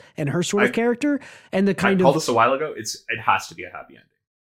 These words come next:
Speaker 2: It just has to.
Speaker 1: Or, like, at very least bittersweet in the sense that they understand their mother, but then they, they're kind of, they don't agree with that. What, they know that she hurt people or accept that she hurt people or something like that, right? Like,
Speaker 2: I,
Speaker 1: that
Speaker 2: I
Speaker 1: might
Speaker 2: don't
Speaker 1: be the
Speaker 2: even
Speaker 1: kind of
Speaker 2: think, I,
Speaker 1: bittersweet, but
Speaker 2: she
Speaker 1: I think
Speaker 2: didn't even
Speaker 1: it's,
Speaker 2: hurt
Speaker 1: yeah.
Speaker 2: people.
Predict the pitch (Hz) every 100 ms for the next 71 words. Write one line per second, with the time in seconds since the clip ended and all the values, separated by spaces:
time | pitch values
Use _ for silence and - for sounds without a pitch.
0 | _ _ 120 113 110 - 80 - 240 220
1 | 220 226 214 214 180 330 311 254 233 185
2 | 165 196 196 - 190 190 180 170 - 180
3 | 151 180 160 - 170 165 - 190 196 196
4 | - 185 185 180 170 156 156 175 175 175
5 | 156 - 165 156 165 160 156 147 - 156
6 | 151 175 160 147 - 160 151 160 160 156
7 | _ 170 147 156 160 160 - 151 160 170
8 | - - - 190 190 190 170 185 165 165
9 | 196 175 196 190 185 - 175 160 165 151
10 | 151 170 170 156 180 175 170 170 180 170
11 | 185 175 - 196 170 165 214 - 202 160
12 | 143 156 147 - 160 160 143 135 - _
13 | _ - 214 262 226 190 101 95 92 87
14 | - 85